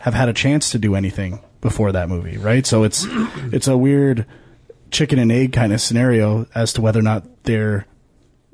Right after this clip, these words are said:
talented or not. But I, I think they are talented, but the di-, I don't see the same comparison to someone like George Clooney.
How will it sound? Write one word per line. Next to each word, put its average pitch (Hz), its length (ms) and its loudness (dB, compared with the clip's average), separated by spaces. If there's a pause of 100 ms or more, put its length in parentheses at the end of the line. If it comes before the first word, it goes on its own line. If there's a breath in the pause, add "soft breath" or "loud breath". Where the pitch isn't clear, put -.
(600)
talented 123 440 0
or 90 80 -4
not. - 260 -10 (380)
But 107 300 2 (360 loud breath)
I, 156 140 2
I 180 120 2
think 214 180 2
they 147 80 2
are 131 160 4
talented, 117 560 0 (300)
but 123 380 -2
the 135 100 2
di-, 156 200 0
I 156 120 0
don't 165 160 2
see 170 120 0
the 139 80 2
same 135 220 2
comparison 123 560 0
to 110 60 -2
someone 110 280 2
like 101 160 -2
George 107 280 -2
Clooney. 98 400 -4